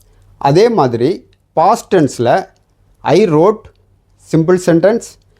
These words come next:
I was writing கண்டினியூஸ் சென்டென்ஸ், I had written perfect sentence, I had been writing perfect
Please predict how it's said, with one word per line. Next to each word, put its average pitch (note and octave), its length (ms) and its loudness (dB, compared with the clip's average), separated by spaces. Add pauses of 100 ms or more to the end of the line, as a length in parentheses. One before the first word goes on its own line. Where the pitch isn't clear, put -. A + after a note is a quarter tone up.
(340)
I D3 40 2 (120)
was G#3 180 0 (120)
writing F3+ 440 0 (640)
கண்டினியூஸ் F3+ 500 2
சென்டென்ஸ், G#3 380 0 (460)
I C#3+ 140 0
had G#3 320 2
written G3+ 640 -2 (680)
perfect G3+ 480 -2
sentence, F#3 580 -4 (280)
I B2+ 140 2
had D#3+ 400 0
been G3 220 0
writing C#3 440 -2 (540)
perfect A3 520 0